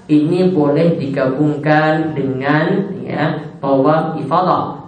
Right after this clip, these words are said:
Tawaf wada ini bisa dilakukan dengan tawaf ifadah, sedangkan tawaf ifadah itu waktunya lebih longgar, dan tawaf wada itu nanti ketika orang itu berpisah. Jadi ketika dia punya kesempatan untuk melakukan tawaf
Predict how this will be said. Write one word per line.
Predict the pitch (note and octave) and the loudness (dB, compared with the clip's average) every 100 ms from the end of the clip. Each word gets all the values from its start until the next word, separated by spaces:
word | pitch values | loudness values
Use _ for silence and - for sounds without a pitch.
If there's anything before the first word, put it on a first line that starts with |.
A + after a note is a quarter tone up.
| - | -8
Tawaf | C3+ C3+ C#3 D3 | -2 0 0 0
wada | D3 D3+ F3+ E3 | 0 0 0 0
ini | E3 | -2
bisa | D#3+ - | -2 -4
dilakukan | D3 C#3 D3 D3+ | -2 -2 0 -2
dengan | C#3+ C#3 | -2 -2
tawaf | C#3 C#3 C#3 | 0 0 -2
ifadah, | C#3+ C#3+ F3+ - | -2 0 0 0
sedangkan | - E3+ F3 F3 | -2 -4 -2 -2
tawaf | D#3+ - | -4 -2
ifadah | E3 F#3+ A3+ | -2 -2 0
itu | G3 G3 | 0 0
waktunya | F3+ - G3 G3+ | 0 0 -2 0
lebih | E3+ E3 | 0 0
longgar, | E3+ F#3 G#3 C4 - - - - - - | 0 0 0 0 -4 -10 -14 -20 -20 -2
dan | D#3+ E3+ | 0 2
tawaf | F3+ F3+ F#3 | 2 2 2
wada | C4+ C4+ C4 C4 - - - - | 2 2 0 0 -6 -12 -12 -4
itu | G3+ | -4
nanti | G3+ G3+ - | -2 -2 -2
ketika | F#3+ F#3+ | -4 -2
orang | F#3+ F#3+ F#3 | -2 0 0
itu | F#3 | -2
berpisah. | F3 D#3+ D#3+ - | -2 -2 -4 -4
Jadi | C#3 F#3 G3 | -2 -2 -2
ketika | - F3 F#3 E3 D#3+ E3+ | -4 -2 0 0 0 -2
dia | A3+ A#3 | -2 -2
punya | G#3 | -4
kesempatan | - G3+ A3 A3 | -4 -2 -2 -2
untuk | G#3 F#3+ | -4 -2
melakukan | F#3 F#3 F3+ | -2 -2 -2
tawaf | E3+ E3+ | -4 -4